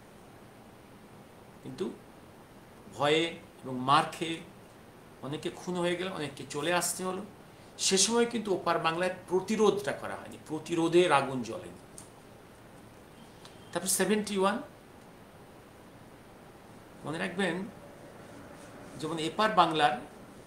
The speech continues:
বাঙালি লিডারদের, বাঙা-, বাঙালি হিন্দুদের মধ্যে থেকে হিন্দু মুসলিম ইউনিটির সব থেকে বড় চেষ্টা প্রথম করেছিলেন চিত্তরঞ্জন দাস,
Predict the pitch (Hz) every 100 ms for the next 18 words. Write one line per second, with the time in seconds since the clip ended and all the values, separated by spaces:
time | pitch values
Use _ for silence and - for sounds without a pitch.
0 | - - 127 147 165 202 208 185 160 180
1 | 135 131 139 160 165 143 139 156 175 185
2 | 175 196 226 226 156 135 127 123 113 -
3 | - - - - - - - - - -
4 | - - - - - - - - - 180
5 | 202 202 226 226 214 220 190 175 190 202
6 | 208 220 - - - - - - - -
7 | - - - 220 226 - 240 240 240 233
8 | - - - - 131 151 175 185 208 -
9 | 202 - 180 190 196 196 190 175 - -
10 | 175 170 180 175 180 202 -